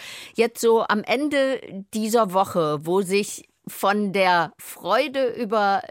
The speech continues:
den Basketball-W-M-Titel, der totale Ärger über Potas, die Aussichten, die nach Ihrer Ansicht jetzt erfreulich sind, was die neue Spitzensportförderung angeht.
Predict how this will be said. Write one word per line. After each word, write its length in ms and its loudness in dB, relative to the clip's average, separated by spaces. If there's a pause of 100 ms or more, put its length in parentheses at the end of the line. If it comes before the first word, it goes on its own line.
den 280 -4
Basketball-W-M-Titel, 1500 0
der 300 -2
totale 640 -2
Ärger 420 0
über 220 0
Potas, 680 -2 (440)
die 360 -2 (800)
Aussichten, 1000 0
die 260 -2
nach 200 0
Ihrer 360 2
Ansicht 460 -4
jetzt 460 -4
erfreulich 640 2
sind, 380 0
was 240 -2
die 120 -4
neue 360 2
Spitzensportförderung 1300 -2
angeht. 420 0